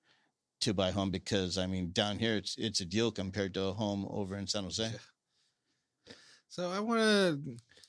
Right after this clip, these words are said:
Speaker 2: switch it up, get a little bit more personal, because, uh, whoever becomes the mayor of the city, I mean, it's gonna have to be this strong,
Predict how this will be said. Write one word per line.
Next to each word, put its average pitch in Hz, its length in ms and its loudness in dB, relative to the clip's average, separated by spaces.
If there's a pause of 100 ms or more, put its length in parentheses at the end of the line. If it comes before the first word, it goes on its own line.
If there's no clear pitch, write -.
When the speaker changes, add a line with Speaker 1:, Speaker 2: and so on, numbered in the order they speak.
(220)
Speaker 2:
switch - 340 4
it 151 80 8
up, 131 180 6
get 135 140 8
a 135 40 4
little 135 220 8
bit 123 320 8 (260)
more 127 280 6
personal, 90 680 2
because, 143 520 -4
uh, 139 320 -6
whoever 202 420 0
becomes 151 560 -2
the 143 80 0
mayor 123 320 0
of 113 80 -2
the 110 140 0
city, 120 360 -2
I 131 40 -4
mean, 139 180 0
it's 143 160 -6
gonna 196 180 0
have 170 220 0
to - 80 -2
be 139 180 2
this 127 220 -2
strong, 131 640 4